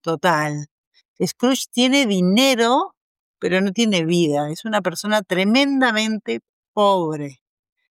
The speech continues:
Entonces, el fantasma de la Navidad presente no le muestra lo extraordinario.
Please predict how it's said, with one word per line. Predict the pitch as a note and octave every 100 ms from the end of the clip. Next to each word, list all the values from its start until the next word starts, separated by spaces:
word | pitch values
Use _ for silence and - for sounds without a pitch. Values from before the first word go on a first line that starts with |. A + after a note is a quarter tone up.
| _ _
Entonces, | F3+ G#3+ A3
el | A3+
fantasma | A3 A3 G#3 E4 A#3+ G#3+ F#3+
de |
la | F3+ F3+
Navidad | F3 F#3 G#3+
presente | A#3+ A#3 - D4 B3+ G#3 G#3+
no | A3
le | A#3+ A#3+
muestra | A#3 E4 - - F#3+
lo | F3
extraordinario. | F3 - E3+ F3 E3+ E3 E3+ D#3+ D3+ D3+